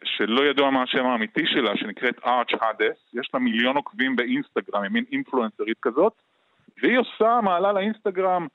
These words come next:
שירים שלה, עם כל מיני דימויים כאלה, כן, אני לא אגיד שזה שירה גדולה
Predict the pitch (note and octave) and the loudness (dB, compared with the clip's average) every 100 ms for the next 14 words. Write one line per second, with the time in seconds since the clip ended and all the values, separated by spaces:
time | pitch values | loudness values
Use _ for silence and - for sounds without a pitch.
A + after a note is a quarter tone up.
0 | _ _ _ - D#3+ F3 F#3 E3 D3 A2 | _ _ _ -6 -2 0 -2 -2 0 2
1 | A2+ E3 A3 G3 - C#3 C3 B2+ A#2+ C#3+ | 2 2 0 -4 -10 -6 -2 -2 -2 0
2 | D3+ C#3 B2+ A#2 A#2+ B2 C3+ B2+ A#2+ B2 | 2 2 0 -2 -2 -4 0 0 2 0
3 | B2 C#3+ E3+ A3 G#3 F3 C#3+ C#3 C#3+ C#3 | 0 2 2 0 -2 -2 0 0 0 -2
4 | C3 C3+ - B2 B2 A#2+ G#2+ G2+ | -4 -4 -4 -2 -2 0 2 2